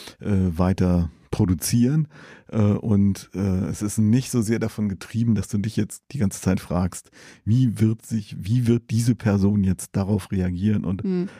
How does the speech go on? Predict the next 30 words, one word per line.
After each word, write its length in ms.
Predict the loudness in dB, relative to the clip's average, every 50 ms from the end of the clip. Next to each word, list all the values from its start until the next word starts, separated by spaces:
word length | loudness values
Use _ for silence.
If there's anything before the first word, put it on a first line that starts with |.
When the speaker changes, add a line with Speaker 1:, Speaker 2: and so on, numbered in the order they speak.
| -14 _
Speaker 1:
handeln 340 | -2 0 2 2 2 2 0
und 180 | 0 0 0
warum 440 | 0 0 0 0 0 2 2 0 -2
tut 260 | -4 -6 -6 -6 -2
sie 120 | 0 0 2
das, 260 | 2 0 0 0 0
welche 240 | 0 -2 -2 -2 -2
Motivation 680 | -2 -2 -2 -2 -2 -2 -2 -2 -2 -2 0 0 -2
treibt 300 | -2 -6 -8 -8 -8 -8
sie 80 | -6
dazu, 260 | -6 -6 -4 -2 -2 -2
sondern 300 | -2 -2 0 0 2 2
die 100 | 2 4
Leute 360 | 2 2 0 -2 -6 -8 -8
<laughs> 0 |
tun 340 | -8 -4 -2 0 0 0 0
das 140 | -2 -2 -4
Speaker 2:
<laughs> 240 | -2 -4 -4 -6 -8
Speaker 1:
einfach. 480 | -4 -2 0 -2 0 -2 -4 -6 -6 -6 _ _ -8 -4 -2 -2 -2 -2 -2 -4 -4 -4 -6 _ _ -12 -10 -10 -10 -10 -12 -10 -4 -2
Also 220 | 0 0 0 2
ja, 420 | 2 2 4 4 4 2 2 2
und 160 | 0 0 0 0
das 160 | -2 -2 -4
kann 180 | -2 0 0
man 120 | 2 2 2
natürlich 400 | 2 0 0 0 -2 -2 -2 -2
so, 140 | -4 -4 -4
als 220 | -4 -4 -4 -4
wenn 100 | -2 0
man, 300 | 0 0 0 0 -2 -6